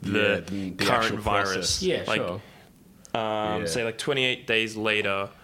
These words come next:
Speaker 1: about him, like, scavenging and, like, running around,
Speaker 2: Yeah.
Speaker 3: Yeah.
Speaker 1: or The Last of Us, like, like, running around the desolate city,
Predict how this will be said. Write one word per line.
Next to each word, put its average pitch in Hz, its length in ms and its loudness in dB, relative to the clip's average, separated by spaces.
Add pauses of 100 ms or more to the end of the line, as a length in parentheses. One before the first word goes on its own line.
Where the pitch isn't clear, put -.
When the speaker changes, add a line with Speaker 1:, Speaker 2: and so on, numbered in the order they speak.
(140)
Speaker 1:
about 101 460 0
him, 107 320 -2
like, 101 320 -4
scavenging 104 640 -2
and, 101 100 -2
like, 98 180 -2
running 104 320 -2
around, 98 440 0
Speaker 2:
Yeah. 85 160 0
Speaker 3:
Yeah. 78 160 0 (380)
Speaker 1:
or 123 180 2
The 123 80 -2
Last 117 280 0
of 110 80 -2
Us, 104 340 0
like, 104 320 -4 (600)
like, 104 240 -2
running 107 300 -2
around 101 240 -2
the 101 280 -2 (120)
desolate 107 440 -2 (200)
city, 92 520 -2